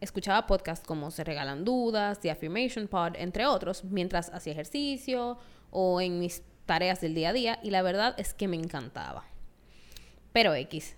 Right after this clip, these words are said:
no time for regrets. Entiendo que el tiempo de Dios es perfecto y que simplemente yo no estaba lista para dar este paso hasta el día de hoy. Pues la verdad es que no conocía o no había conectado con las personas que están el día de hoy en mi vida,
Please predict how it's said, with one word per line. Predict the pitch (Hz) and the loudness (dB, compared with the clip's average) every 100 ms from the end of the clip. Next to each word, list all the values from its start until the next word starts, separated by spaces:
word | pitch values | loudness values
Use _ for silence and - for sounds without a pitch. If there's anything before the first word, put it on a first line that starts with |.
| 208 | -2
no | 208 | 0
time | 208 196 185 | 0 -2 -2
for | 175 | -2
regrets. | 160 151 147 - - - - - | -2 0 -2 -2 -10 -10 -20 -8
Entiendo | 196 208 240 277 | -4 -2 0 4
que | |
el | 277 240 | 4 2
tiempo | 269 294 | 0 0
de | 339 311 | 0 0
Dios | - 180 | 0 -2
es | - 180 | -4 -2
perfecto | 185 190 120 - 139 | -2 -2 -6 -6 -8
y | - | -6
que | 202 | -4
simplemente | 202 277 285 311 294 233 | -2 0 0 0 0 0
yo | 208 | 0
no | 180 190 220 277 | 0 0 2 2
estaba | 269 269 226 196 | 2 0 0 0
lista | 254 254 262 | 0 -2 -4
para | 190 | 0
dar | 160 180 | 0 0
este | 226 262 | -2 -2
paso | 156 160 160 | -2 -2 -4
hasta | - | -6
el | 143 139 | -4 -2
día | 147 113 | 0 0
de | 87 | -2
hoy. | 71 76 - - - - - - - - - - | -4 -8 -10 -14 -18 -20 -20 -20 -20 -20 -20 -8
Pues | 240 233 | -2 4
la | 262 | 4
verdad | 294 247 233 | 6 6 4
es | 214 | 2
que | 175 | 0
no | 175 202 | 0 0
conocía | 277 285 277 180 160 - | 0 0 0 -2 -2 -4
o | 196 | -2
no | 196 | 0
había | 247 302 | 2 2
conectado | 302 277 - 165 165 175 - - | 0 -2 0 2 2 -2 -10 -4
con | 196 185 185 | -2 0 0
las | 180 180 | -2 -2
personas | 170 190 185 | -2 -2 -4
que | - 180 - | 0 -2 -2
están | - 175 165 | -8 -4 -2
el | 165 | 0
día | 160 | 2
de | |
hoy | 147 143 | 0 0
en | 143 | -2
mi | |
vida, | 185 277 233 | 2 2 2